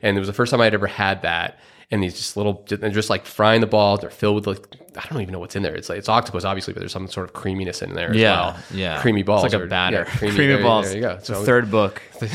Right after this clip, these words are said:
Speaker 1: Creamy balls with octopus is great.
Speaker 2: Paul really lost his way after Italian cocktails. <laughs> It just, it was all just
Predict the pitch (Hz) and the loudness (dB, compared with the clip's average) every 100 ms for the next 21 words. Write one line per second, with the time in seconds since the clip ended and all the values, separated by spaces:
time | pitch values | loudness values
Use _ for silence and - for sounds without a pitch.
0 | - - 127 127 117 117 110 107 107 - | -6 0 2 2 4 4 4 0 -2 -2
1 | 147 92 - 104 107 165 381 240 233 170 | -6 -6 -8 -6 0 2 4 6 6 6
2 | 135 180 160 120 165 135 110 110 101 117 | 4 4 2 4 6 4 4 2 2 2
3 | 123 143 117 107 131 - 123 98 95 98 | 4 2 0 2 0 0 -2 0 -2 -6
4 | - - - 539 - - - 285 - - | -10 -12 -10 -8 -4 -2 0 -2 -2 -8
5 | 202 185 - 180 180 175 170 165 147 196 | -4 -2 0 2 4 2 2 2 2 4
6 | 214 175 147 | 2 0 -2